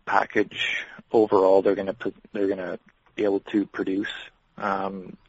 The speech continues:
so again, you look at someone like Cecchini, he's gonna have a, he's gonna hit for a good average, and he's gonna have a very high on base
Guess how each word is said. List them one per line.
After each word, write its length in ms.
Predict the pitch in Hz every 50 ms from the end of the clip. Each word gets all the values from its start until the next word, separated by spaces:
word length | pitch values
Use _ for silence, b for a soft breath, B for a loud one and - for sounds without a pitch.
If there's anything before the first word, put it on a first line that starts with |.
| _ B B B B B B B B B B B B B - -
so 360 | - 127 117 117 113 110 - - _ _ _ _ _ -
again, 480 | - 127 117 123 117 113 110 107 104 -
you 120 | - 120 117
look 180 | 120 120 -
at 100 | 127 -
someone 240 | - 120 113 110 104
like 140 | 107 101 -
Cecchini, 500 | - - - - 123 120 113 107 107 104
he's 200 | 101 107 104 -
gonna 160 | - 110 104
have 280 | 104 104 101 101 98 101
a, 80 | 101
he's 920 | 95 98 _ _ _ _ _ _ - _ - - - - - - _ _ -
gonna 160 | - 165 147
hit 180 | 123 131 127 -
for 120 | - 123
a 40 | 117
good 160 | 104 113 107
average, 400 | 101 95 98 104 117 117 110 107
and 100 | 104 104
he's 100 | 104 95
gonna 200 | - - 104 98
have 120 | 101 101 98
a 60 | 98
very 200 | 95 98 98 95
high 240 | - 101 95 92 92
on 160 | 92 98 92
base 220 | 95 - 95 95